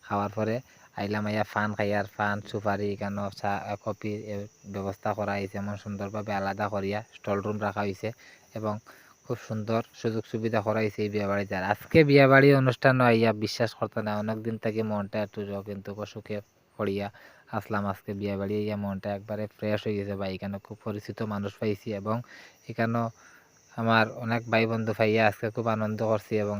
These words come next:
খুব ভালো লাগছে এই বিয়ার অনুষ্ঠানে আজকে। তো আপনারাও সব ভিডিওটা শেয়ার করবা আর সবাই দেখার সুযোগ করে দিবা। দেখতে পাররা এখান থেকে বরযাত্রী পার্টি তারাও পাইছে, অনেকে জিজ্ঞাসা কি ভাই ব্লগ করছে নি, বলে, "ও ভাই, ব্লগ করে আর পাইবা, এমনও যাইব।" তো যাই হোক,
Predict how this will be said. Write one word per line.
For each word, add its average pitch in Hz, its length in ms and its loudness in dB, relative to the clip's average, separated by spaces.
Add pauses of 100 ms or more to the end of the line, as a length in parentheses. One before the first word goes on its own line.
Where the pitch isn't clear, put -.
খুব 117 220 -2
ভালো 110 220 2
লাগছে 107 320 -2
এই 101 120 -2
বিয়ার 98 280 -2
অনুষ্ঠানে 101 460 -4
আজকে। 95 340 -6 (180)
তো 104 160 -6
আপনারাও 110 460 0
সব 113 240 -2 (720)
ভিডিওটা 110 340 2
শেয়ার 123 300 2
করবা 117 340 2
আর 107 80 4
সবাই 113 300 0
দেখার 113 380 2
সুযোগ 110 200 -2
করে 110 180 -2
দিবা। 107 300 0
দেখতে 104 300 -4
পাররা 110 320 2
এখান 110 220 -2
থেকে 110 220 -4
বরযাত্রী 104 500 -4
পার্টি 113 300 -4
তারাও 110 340 -2
পাইছে, 107 380 -4 (220)
অনেকে 107 360 -6
জিজ্ঞাসা 107 560 -4
কি - 180 -8
ভাই 104 220 -6 (180)
ব্লগ 104 260 -6
করছে 107 240 -4
নি, 101 100 -6
বলে, 98 240 -8
"ও 101 160 -4
ভাই, 104 160 -4
ব্লগ 101 340 -6
করে 113 200 0
আর 107 80 0
পাইবা, 104 340 -4
এমনও 104 320 -4
যাইব।" 92 260 -2 (120)
তো - 120 -14
যাই 110 220 4
হোক, 139 120 0